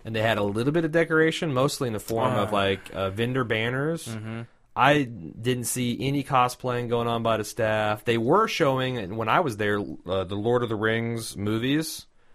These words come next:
Speaker 1: on, like, different loops and stuff, which is kind of entertaining. And then they showed the Tran-, <laughs> Transformers two,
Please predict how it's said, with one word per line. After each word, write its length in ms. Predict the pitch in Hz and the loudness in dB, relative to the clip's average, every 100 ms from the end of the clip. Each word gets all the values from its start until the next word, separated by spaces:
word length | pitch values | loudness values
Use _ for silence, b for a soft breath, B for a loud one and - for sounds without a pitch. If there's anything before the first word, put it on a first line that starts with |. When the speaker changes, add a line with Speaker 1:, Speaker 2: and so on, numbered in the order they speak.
| - | -10
Speaker 1:
on, 300 | - 104 104 | -4 -2 0
like, 180 | 104 101 | 0 -2
different 300 | 113 - 87 | -4 -6 -4
loops 280 | 101 110 - | -4 -4 -6
and 80 | 107 | -6
stuff, 200 | 110 110 | -4 -4
which 140 | 110 | -6
is 100 | 104 | -8
kind 160 | 117 101 | -6 -4
of 80 | 95 | -4
entertaining. 560 | 95 92 95 95 98 | -6 -4 -4 -4 -4
And 80 | 104 | -2
then 80 | 123 | -2
they 100 | 120 | -2
showed 220 | - 113 | 0 -2
the 60 | 101 | -2
Tran-, 380 | - 113 107 - - | -6 -6 -6 -10 -18
<laughs> 180 | - - | -20 -14
Transformers 840 | - - 165 147 - 156 143 127 - | -4 2 4 4 4 4 4 0 -2
two, 560 | 135 123 113 104 101 | 0 2 2 0 -2